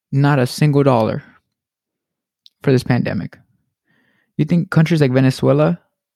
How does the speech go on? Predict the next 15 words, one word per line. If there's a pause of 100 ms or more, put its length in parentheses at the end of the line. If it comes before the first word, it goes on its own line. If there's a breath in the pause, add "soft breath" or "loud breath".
are
passing
anything
like
that,
giving
us
money? (680)
No. (1040)
That,
those
places,
I
feel
like